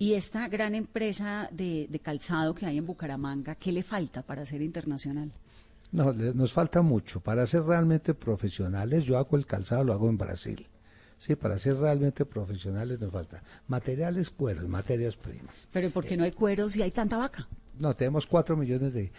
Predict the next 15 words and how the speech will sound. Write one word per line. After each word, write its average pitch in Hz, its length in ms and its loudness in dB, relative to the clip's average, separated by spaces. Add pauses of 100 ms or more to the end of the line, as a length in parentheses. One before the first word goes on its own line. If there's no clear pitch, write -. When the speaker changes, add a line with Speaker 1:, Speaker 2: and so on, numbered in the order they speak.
(220)
Speaker 2:
de, 104 200 2
matan 117 580 2
al 104 120 2
año 117 220 2
cuatro 123 280 2
millones 107 440 2
de 90 100 -2
vacas 95 440 -2
al 76 120 -12
año. - 300 -16 (400)
De 139 100 6
esos, 156 320 6
el 101 140 2
cuero 135 400 4
colombiano, 110 720 0